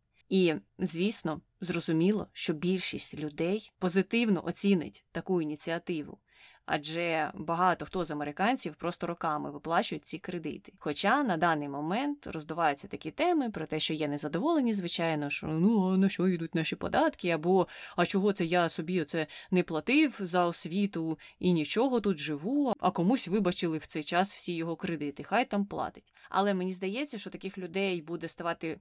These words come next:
все менше і менше, коли їхні родичі, їхні знайомі чи ще хтось будуть стикатися з цими ситуаціями і їм будуть пробачати ці кредити.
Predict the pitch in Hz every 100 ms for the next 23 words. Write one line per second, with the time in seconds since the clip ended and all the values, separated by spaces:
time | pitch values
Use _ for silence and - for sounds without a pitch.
0 | _ 196 190 180 165 165 185 330 - 165
1 | - 170 180 202 175 147 196 269 240 226
2 | 160 180 185 160 151 - 151 143 - -
3 | 220 - 247 214 220 202 156 175 190 175
4 | 165 151 156 - _ - 185 - 220 285
5 | 285 165 156 175 214 208 - 202 220 202
6 | - - - 165 160 - - 190 277 294
7 | 185 156 - 175 165 226 185 180 - 175
8 | 175 - 185 214 180 - 175 185 175 160
9 | - -